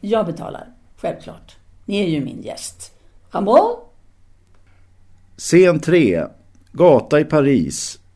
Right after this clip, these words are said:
Speaker 2: Söndag den andra oktober nittonhundratrettioåtta. Afton.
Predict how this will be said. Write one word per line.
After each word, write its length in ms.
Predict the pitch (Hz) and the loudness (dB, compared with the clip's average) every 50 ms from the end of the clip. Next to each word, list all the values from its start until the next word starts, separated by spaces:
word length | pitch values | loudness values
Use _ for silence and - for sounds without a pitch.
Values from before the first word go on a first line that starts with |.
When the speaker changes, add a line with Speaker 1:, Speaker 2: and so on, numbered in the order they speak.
| - _ - _ _ _ _ _ _ - - - | -20 _ -20 _ _ _ _ _ _ -18 -12 -10
Speaker 2:
Söndag 500 | - - 160 165 165 170 170 160 165 156 | -4 0 2 4 4 4 4 2 2 4
den 160 | 156 156 156 | 4 2 4
andra 300 | 156 147 131 120 120 131 | 4 4 4 4 4 2
oktober 720 | 135 135 - - 123 131 131 123 123 135 131 131 - - - | 0 -2 -2 0 0 0 2 2 2 2 2 0 -2 -4 -6
nittonhundratrettioåtta. 1160 | - 120 120 123 - 113 110 107 - 113 107 104 - 117 101 - - _ - 87 69 65 67 - - - _ _ _ _ _ _ _ _ _ _ _ _ _ _ _ _ | -4 -2 -2 -2 -2 -4 -6 -4 -4 -6 -4 -4 -4 -6 -6 -6 -10 _ -8 -8 -8 -8 -10 -12 -16 -20 _ _ _ _ _ _ _ _ _ _ _ _ _ _ _ _
Afton. 680 | - 110 104 - - - - 98 82 71 - - - | -8 -8 -8 -8 -12 -12 -10 -8 -8 -8 -10 -14 -18